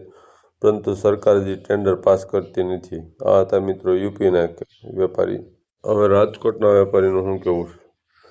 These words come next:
સરકારી ગોડાઉનમાં હજી મોટો સ્ટોક પડ્યો છે. ગુજરાતમાં નાફેડ પાસે અંદાજે બે લાખ ટન અને એન સી સી એફ પાસે સવા લાખ ટન આસપાસ મગફળી પડી છે.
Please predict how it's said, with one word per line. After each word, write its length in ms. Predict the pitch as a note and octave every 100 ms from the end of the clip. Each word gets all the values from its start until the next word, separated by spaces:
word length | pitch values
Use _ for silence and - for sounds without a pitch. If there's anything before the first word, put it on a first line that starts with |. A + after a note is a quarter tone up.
| _ _ -
સરકારી 440 | A#2 A2+ B2+ A#2+
ગોડાઉનમાં 720 | A2+ A#2 A2+ A2+ A#2 A#2 A2
હજી 120 | G#2 G#2+
મોટો 400 | G#2 A2+ A2+ A2
સ્ટોક 340 | - A2 G#2+ -
પડ્યો 240 | G#2+ G#2+
છે. 140 | G2+
ગુજરાતમાં 680 | G#2 G2 G#2 G#2+ A2 G#2+ G#2
નાફેડ 420 | G2+ G#2 A2 G2+
પાસે 300 | G#2+ G2+ -
અંદાજે 460 | G#2 G2+ G2+ G2+ G2
બે 220 | F#2 G2+
લાખ 240 | G#2 G#2 G2+
ટન 160 | G#2+ G#2+
અને 200 | G2+ G2+
એન 320 | G2 G#2 G#2+
સી 180 | G#2 A2
સી 260 | A2 G#2+ G2+
એફ 180 | G2+ G2+
પાસે 340 | G#2 G2+ - G2
સવા 320 | - G2+ G#2+
લાખ 240 | G#2 - -
ટન 200 | G2+ F#2+
આસપાસ 360 | G2 - G2+ -
મગફળી 400 | G2 F#2+ - G2+
પડી 320 | F#2+ G#2+ G#2 F#2+
છે. 200 | F2+